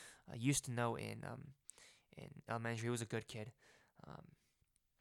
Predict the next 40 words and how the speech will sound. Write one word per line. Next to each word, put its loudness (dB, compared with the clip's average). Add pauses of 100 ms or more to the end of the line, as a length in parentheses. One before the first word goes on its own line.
(340)
then, 6
of 2
course, 4
there's 0
Angel's -4
love 8
interest, 0 (320)
Kelly 2
Helton, -2 (480)
and -8
there's -4
a -4
lot 4
of -2
build-up 6
with -4
that. 4
And, -14
uh, -14 (680)
uh, -12
she 6
is 8
based 6
off 2
of 2
a 2
girl 4
I 4
liked, -6 (420)
used -6
to -6
like, -4 (100)
and -12
she's -8
a -2
good 0
friend -2
of -6
mine. -4 (540)
Um, -10